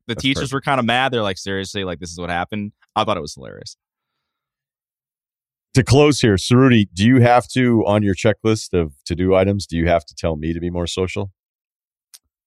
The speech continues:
Speaker 1: Uh,
Speaker 3: Has it ever been brought
Speaker 2: I think
Speaker 3: up
Speaker 2: you're
Speaker 3: that
Speaker 2: a
Speaker 3: maybe
Speaker 2: contractor, bud. I don't think you're the same. I don't
Speaker 1: I
Speaker 2: think
Speaker 1: don't,
Speaker 2: you're the
Speaker 1: I
Speaker 2: same
Speaker 1: definitely
Speaker 2: as
Speaker 1: don't.
Speaker 2: us. <laughs>
Speaker 1: 'Cause you're, I mean, you kinda are, s-, uh, you,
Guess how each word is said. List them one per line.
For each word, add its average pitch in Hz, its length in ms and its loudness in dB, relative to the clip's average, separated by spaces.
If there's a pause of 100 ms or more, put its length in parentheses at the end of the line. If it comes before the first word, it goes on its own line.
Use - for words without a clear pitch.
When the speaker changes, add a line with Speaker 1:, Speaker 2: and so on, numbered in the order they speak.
(240)
Speaker 1:
Uh, 151 880 0
Speaker 3:
Has 85 120 -2
it 85 60 0
ever 90 160 2
been 82 140 -2
brought 82 140 0
Speaker 2:
I 82 40 2
think - 120 2
Speaker 3:
up - 60 0
Speaker 2:
you're 220 220 4
Speaker 3:
that - 40 -2
Speaker 2:
a - 40 -10
Speaker 3:
maybe 82 200 -2
Speaker 2:
contractor, 131 540 -2
bud. 98 260 -4
I 117 60 -2
don't 131 140 -2
think 123 160 -8
you're 131 100 -2
the 92 80 -8
same. 110 420 -4 (400)
I - 40 -8
don't 110 60 -2
Speaker 1:
I 135 60 0
Speaker 2:
think 170 60 0
Speaker 1:
don't, 208 80 -4
Speaker 2:
you're 107 80 -4
the 127 60 0
Speaker 1:
I 135 40 0
Speaker 2:
same 139 140 0
Speaker 1:
definitely 190 240 0
Speaker 2:
as - 20 0
Speaker 1:
don't. 131 100 0
Speaker 2:
us. - 320 -14
<laughs> - 840 -20
Speaker 1:
'Cause 185 180 -6
you're, 254 140 -12 (160)
I 196 40 -4
mean, 262 140 -4
you 381 100 -16
kinda 381 220 0
are, 120 200 0
s-, - 140 -12
uh, 123 60 -8
you, 143 240 -10